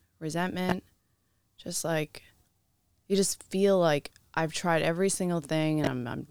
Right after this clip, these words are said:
trying every angle. I'm talking to countless amount of people. Like, I'm passionate about this, but there is something about this that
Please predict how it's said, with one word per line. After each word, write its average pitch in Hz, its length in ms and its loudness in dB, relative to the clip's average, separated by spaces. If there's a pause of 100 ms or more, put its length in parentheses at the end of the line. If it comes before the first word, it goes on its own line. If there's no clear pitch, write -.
trying 165 400 -2
every 180 300 -2
angle. 156 640 0
I'm 131 100 -4
talking 190 480 -2
to - 160 -16
countless 190 560 0
amount 156 280 2
of - 80 -4
people. 143 600 -2
Like, 135 220 -2
I'm 139 120 -2
passionate 160 640 -4
about 143 340 -2
this, 143 320 0 (580)
but 156 140 -8
there 185 200 6
is 160 120 4
something 160 760 0
about 147 420 -2
this 135 280 -4
that 127 180 -6